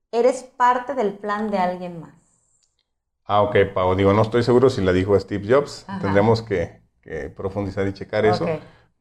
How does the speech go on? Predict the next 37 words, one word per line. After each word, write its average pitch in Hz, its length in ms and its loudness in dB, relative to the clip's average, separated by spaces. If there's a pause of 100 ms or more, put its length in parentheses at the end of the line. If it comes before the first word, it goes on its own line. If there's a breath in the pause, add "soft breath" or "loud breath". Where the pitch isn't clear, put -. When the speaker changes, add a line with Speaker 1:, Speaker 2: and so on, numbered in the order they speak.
Speaker 2:
Pero 113 260 4
si 110 140 2
la 107 120 4
dijo 131 260 4
Steve 151 280 -2
Jobs 151 240 2
o 113 40 0
no 117 120 4
la 131 80 4
dijo 139 220 2
Steve 139 260 -4
Jobs, 156 280 2
Speaker 1:
La, - 420 -20
Speaker 2:
finalmente 196 920 4
Speaker 1:
lo 233 100 6
Speaker 2:
la 120 80 4
Speaker 1:
importancia - 0 -
Speaker 2:
importancia, 131 920 2
Speaker 1:
de 226 200 2
la 202 140 2
Speaker 2:
sí, 120 160 6
es, 120 140 4
es 127 160 4
muy, 147 160 4
Speaker 1:
frase. 123 160 4
Speaker 2:
es 127 120 -2
muy 139 140 2
importante 127 440 0
esa 143 160 0
frase. 120 360 0 (360 loud breath)
Porque 113 240 -2
si 131 360 2
ustedes, 160 540 2
amigas 151 520 2
empresarias, 143 880 0
amigos 117 400 -2
empresarios, 104 760 -2